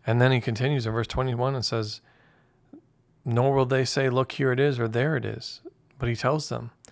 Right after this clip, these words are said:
"Behold, the kingdom of God is in your midst." And yes, there is a double reference there. He's speaking of, Jesus is speaking of himself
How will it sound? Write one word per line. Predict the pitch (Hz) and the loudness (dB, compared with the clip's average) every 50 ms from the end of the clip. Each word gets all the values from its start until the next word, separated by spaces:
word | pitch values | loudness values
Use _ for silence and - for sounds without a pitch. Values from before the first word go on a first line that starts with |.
| - - - _ _ _ _ _ _ - | -20 -20 -20 _ _ _ _ _ _ -6
"Behold, | - - - 131 143 151 143 | -4 0 2 2 2 2 0
the | 139 120 | -2 -4
kingdom | - - 135 139 143 147 139 123 | -4 -2 -2 -2 0 -2 -2 -2
of | 107 104 | -4 -4
God | - 113 117 131 131 113 | -2 -2 -2 -2 -2 -2
is | 104 104 | -2 -2
in | 113 113 117 | -2 -2 -2
your | 113 107 | -2 -2
midst." | 107 117 - - - - - - | -2 -4 -6 -6 -8 -12 -14 -10
And | - 120 113 117 | -6 -4 -2 0
yes, | 120 131 131 120 - - - | 0 0 0 -2 -2 -6 -6
there | - 117 113 110 | -4 -2 -2 0
is | 110 104 107 | 0 -2 -4
a | 104 | -6
double | 101 104 117 117 120 120 | -2 -2 -2 0 0 0
reference | 107 101 104 110 104 - 101 98 - - | -2 -2 -2 -4 -4 -6 -10 -10 -10 -10
there. | 107 101 | -10 -8
He's | 104 107 104 - | -6 -6 -6 -6
speaking | - - 151 151 - - 139 123 117 | -6 -4 -4 -6 -4 -4 -4 -2 -2
of, | 110 104 - - - _ _ _ _ _ _ _ _ _ _ _ _ - | -4 -4 -6 -14 -20 _ _ _ _ _ _ _ _ _ _ _ _ -8
Jesus | - 110 110 110 101 95 - - | -4 -2 -2 -2 -2 -4 -6 -6
is | 104 98 | -4 -4
speaking | - - - 131 127 143 123 117 | -4 -4 -4 -4 -4 -4 -4 -4
of | 113 104 - | -4 -4 -4
himself | - 110 107 101 - - - 67 65 - - - - - - | -4 -4 -2 -2 0 0 2 0 0 -2 -6 -16 -20 -20 -20